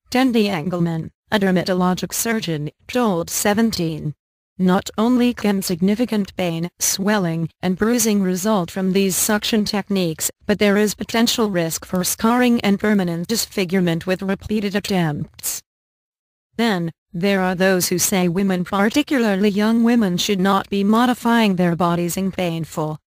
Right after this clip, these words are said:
potentially dangerous ways to emulate Hollywood's notion of what a woman should look like. "I am not against body modification by any means," Arafino,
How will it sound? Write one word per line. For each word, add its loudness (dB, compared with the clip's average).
potentially 0
dangerous 0
ways 0
to 2
emulate 2
Hollywood's 0
notion 0
of -6
what 0
a 4
woman 4
should 0
look -2
like. -6
"I 4
am 4
not 2
against -4
body 2
modification 0
by 0
any 4
means," 0
Arafino, 0